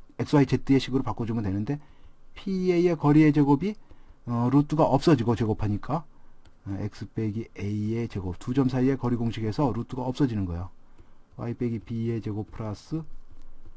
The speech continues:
Z 빼기 C의 제곱 이퀄 R 제곱. 요게 바로,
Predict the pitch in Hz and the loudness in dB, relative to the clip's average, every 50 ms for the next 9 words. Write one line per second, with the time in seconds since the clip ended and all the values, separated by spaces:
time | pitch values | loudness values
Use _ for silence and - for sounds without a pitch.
0 | - - - - 117 - - 117 - - 120 113 113 110 113 135 156 160 151 - | -16 -12 -10 -10 -10 -8 -8 -10 -8 -6 -4 -4 -4 -4 -4 -4 -4 -4 -6 -12
1 | _ _ - - - - - - - - 160 151 147 143 147 147 151 143 - - | _ _ -20 -20 -20 -20 -20 -14 -8 -4 -2 0 2 4 4 4 4 2 0 -4
2 | 110 92 95 87 82 80 - - - - - - - - - - - - 143 147 | -4 -4 -4 -4 -6 -6 -10 -14 -18 -18 -16 -16 -16 -16 -16 -14 -8 -6 -6 -4
3 | - - 190 - - - 98 98 95 90 - 95 85 90 87 - - - - - | -2 -2 -2 -2 -2 -4 -4 -4 -4 -4 -6 -8 -8 -10 -12 -14 -16 -20 -20 -20
4 | - - - - - - 147 160 202 202 180 185 185 208 214 202 | -20 -20 -20 -16 -6 -2 2 4 6 8 8 8 8 8 6 4